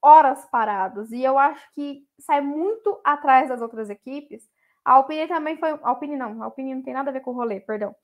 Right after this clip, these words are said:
A AlphaTauri e a Williams, que são equipes que vão, são as outras equipes que vão vir com estreantes na temporada,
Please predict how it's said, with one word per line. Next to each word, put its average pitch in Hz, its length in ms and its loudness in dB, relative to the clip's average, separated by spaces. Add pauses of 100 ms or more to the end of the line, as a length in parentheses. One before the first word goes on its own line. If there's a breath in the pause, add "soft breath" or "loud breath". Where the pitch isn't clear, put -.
(340 soft breath)
A 240 160 4
AlphaTauri 262 800 4
e 247 180 -2
a 233 680 4
Williams, 247 560 -4
que - 120 -18
são 233 300 -6
equipes 233 380 -10
que - 120 -14
vão, 254 500 -4
são 247 120 -2
as 240 100 0
outras 254 220 -6
equipes 247 300 -18
que - 100 -18
vão 233 140 -4
vir 226 120 -12
com 254 80 -12
estreantes 220 560 -10
na 202 100 -8
temporada, 226 680 -2